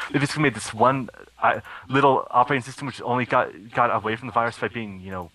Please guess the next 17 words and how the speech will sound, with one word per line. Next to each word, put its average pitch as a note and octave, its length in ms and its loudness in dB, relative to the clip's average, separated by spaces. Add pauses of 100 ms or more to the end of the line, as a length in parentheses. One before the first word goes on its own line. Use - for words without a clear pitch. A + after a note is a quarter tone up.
unknown. G#2+ 600 -2 (580)
Owned C3 280 2
the G#2+ 120 -6
once A#2 340 2
dominant A2+ 400 0
thing B2 340 -10
as A2 100 -12
a - 40 -20
political G#2 440 -2
move, C3 320 -4
and A2 80 0
then, G2 180 0
but G#2 140 -4
that A2 140 2
just - 200 -8
was G#2 100 -6
a G2 60 -8